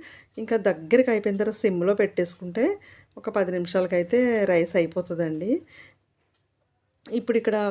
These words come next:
ఉల్లిపాయ పేస్ట్ కూడా చక్కగా ఫ్రై అయిపోయింది కదా, ఇప్పుడు అందులో వచ్చేసి మనం కట్ చేసి పెట్టుకున్న క్యాప్సికమ్ అయి-, ముక్కలైతే వేసేసుకోవాలి.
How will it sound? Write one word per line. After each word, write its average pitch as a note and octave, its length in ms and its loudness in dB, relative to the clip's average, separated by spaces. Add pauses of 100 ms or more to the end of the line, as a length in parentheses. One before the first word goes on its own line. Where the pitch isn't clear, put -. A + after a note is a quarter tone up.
ఉల్లిపాయ G3+ 360 0
పేస్ట్ G3+ 380 2
కూడా G#3 160 -2
చక్కగా G3 480 -4
ఫ్రై F3+ 300 2
అయిపోయింది F#3+ 380 0
కదా, E3+ 220 0 (500)
ఇప్పుడు G3+ 180 -4
అందులో F#3+ 320 2
వచ్చేసి F#3 340 -4
మనం A3 260 -2
కట్ F#3 300 -2
చేసి G#3 140 0
పెట్టుకున్న G3+ 380 -2
క్యాప్సికమ్ F#3 560 -2
అయి-, F3+ 140 0
ముక్కలైతే F#3 500 2
వేసేసుకోవాలి. E3+ 840 2